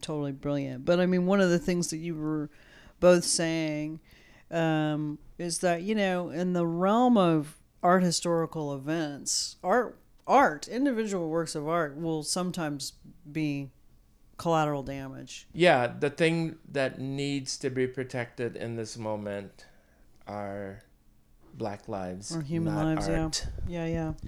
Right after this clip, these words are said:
Speaker 2: And, uh, yeah, it, it's unfortunate that those things happen, like broken windows, but,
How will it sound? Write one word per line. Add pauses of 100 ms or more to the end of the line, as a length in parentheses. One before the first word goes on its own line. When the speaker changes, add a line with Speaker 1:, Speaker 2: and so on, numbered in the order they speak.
(480)
Speaker 2:
And,
uh, (400)
yeah, (120)
it, (140)
it's
unfortunate (760)
that
those
things
happen,
like
broken
windows, (640)
but,